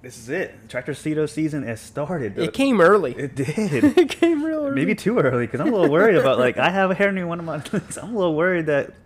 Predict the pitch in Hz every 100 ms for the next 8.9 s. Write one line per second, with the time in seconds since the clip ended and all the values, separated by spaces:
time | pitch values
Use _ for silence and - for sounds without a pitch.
0 | - 131 151 143 143 143 - - - 147
1 | 127 151 170 151 143 131 120 143 147 156
2 | - - - 196 - 147 147 135 143 143
3 | - 123 147 170 175 165 160 175 170 156
4 | 156 - - - _ - 175 165 156 147
5 | 147 147 143 127 120 110 107 101 - -
6 | 147 - 156 147 143 143 135 - 143 139
7 | 131 139 147 143 127 107 135 165 156 -
8 | 123 143 143 - 131 127 127 127 127